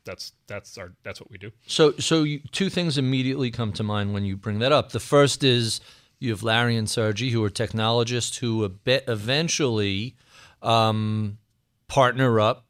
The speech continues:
Speaker 1: Yeah.
Speaker 2: with, uh, with their chairman,
Speaker 1: Mm-hmm.
Speaker 2: uh, Eric Schmidt, who, who basically brings them along and teaches them how to be C E Os.
Speaker 1: Mm-hmm.
Speaker 2: Uh, or co-, C E Os or whatever we wanna call them. But the other example that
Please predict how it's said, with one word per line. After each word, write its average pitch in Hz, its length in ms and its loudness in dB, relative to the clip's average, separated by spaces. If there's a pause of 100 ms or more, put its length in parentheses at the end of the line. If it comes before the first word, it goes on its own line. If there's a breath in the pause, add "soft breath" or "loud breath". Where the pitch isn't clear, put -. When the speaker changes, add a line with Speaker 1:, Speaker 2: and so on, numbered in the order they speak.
Speaker 1:
Yeah. 117 100 -8
Speaker 2:
with, 110 320 0
uh, 110 500 0
with 110 220 -2
their 110 140 0
chairman, 104 600 -2 (140)
Speaker 1:
Mm-hmm. - 260 -14
Speaker 2:
uh, 104 220 -2
Eric 107 240 -2
Schmidt, 120 260 2
who, 113 240 0 (100)
who 113 120 -2
basically 117 960 0 (380)
brings 123 280 0
them 135 160 2
along 123 380 2
and 117 140 -2
teaches 117 300 -10
them 117 140 -6
how 117 120 -6
to 110 80 -8
be 104 180 -8
C 110 380 -10
E 160 40 -6
Os. 135 400 -6
Speaker 1:
Mm-hmm. - 540 -10
Speaker 2:
Uh, 131 300 6
or 113 120 0
co-, 139 220 4
C 135 300 0
E 120 60 4
Os 117 220 2
or 113 60 0
whatever 110 300 -2
we 107 100 -4
wanna 104 180 -2
call 190 260 0
them. 127 240 2
But 139 160 2
the 143 240 -2
other 151 420 4
example 113 680 -2
that 101 260 -4